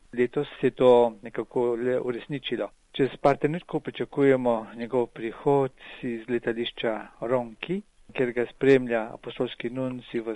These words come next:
Sloveniji, gospod Januš, in bo tukaj v Tolminu bival v penzionu, od koder bo jutri potekal ogled teh krajev.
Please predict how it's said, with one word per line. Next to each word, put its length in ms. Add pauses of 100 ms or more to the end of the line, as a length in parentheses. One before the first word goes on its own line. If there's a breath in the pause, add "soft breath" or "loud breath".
Sloveniji, 480 (200)
gospod 360 (220)
Januš, 420 (520)
in 360
bo 200
tukaj 440
v 80
Tolminu 560
bival 320
v 140 (400)
penzionu, 560 (280)
od 140
koder 280
bo 240
jutri 240
potekal 760 (100)
ogled 460 (180)
teh 220 (240)
krajev. 500